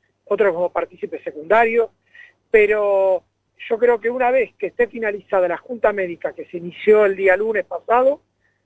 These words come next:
vamos a poder arribar a una conclusión más certera. Veremos si Luque le cabe solo el homicidio culposo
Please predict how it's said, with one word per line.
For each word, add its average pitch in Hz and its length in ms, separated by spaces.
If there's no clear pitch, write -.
vamos 196 320
a 185 60
poder 190 240
arribar 180 280
a 185 40
una 180 140
conclusión 170 460
más 175 160
certera. 180 480
Veremos 196 380
si 208 100
Luque 226 280
le 202 120
cabe 202 380
solo 226 180
el 208 60
homicidio 190 400
culposo 220 640